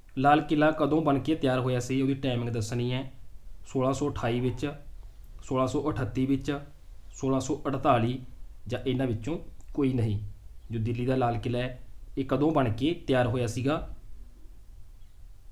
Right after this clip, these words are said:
ਤਾਂ ਇਹ ਹੋਇਆ ਸੀਗਾ ਜੀ ਸੋਲਾਂ ਸੌ ਅੜਤਾਲੀ ਵਿੱਚ ਲਾਲ ਕਿਲ੍ਹਾ ਤਿਆਰ ਹੋਇਆ ਸੀਗਾ ਬਣ ਕੇ। ਆਪਸ਼ਨ ਈ ਡੀ ਸਾਡਾ ਆਨਸਰ ਆਵੇਗਾ।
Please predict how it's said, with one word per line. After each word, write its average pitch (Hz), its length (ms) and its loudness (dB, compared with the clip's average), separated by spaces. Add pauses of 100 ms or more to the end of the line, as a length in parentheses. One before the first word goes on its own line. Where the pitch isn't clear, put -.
(2250)
ਤਾਂ 139 160 4
ਇਹ 151 120 8
ਹੋਇਆ 156 160 8
ਸੀਗਾ 135 260 4
ਜੀ 165 120 4
ਸੋਲਾਂ 127 320 2
ਸੌ 147 160 2
ਅੜਤਾਲੀ 151 400 4
ਵਿੱਚ 107 260 0 (320)
ਲਾਲ 120 240 0
ਕਿਲ੍ਹਾ 123 400 0 (520)
ਤਿਆਰ 127 180 4
ਹੋਇਆ 120 180 2
ਸੀਗਾ 117 240 0
ਬਣ 117 200 0
ਕੇ। 151 280 -2 (420)
ਆਪਸ਼ਨ 117 300 -2
ਈ 131 100 4
ਡੀ 123 100 0
ਸਾਡਾ 123 420 0 (520)
ਆਨਸਰ 117 300 0
ਆਵੇਗਾ। 123 440 0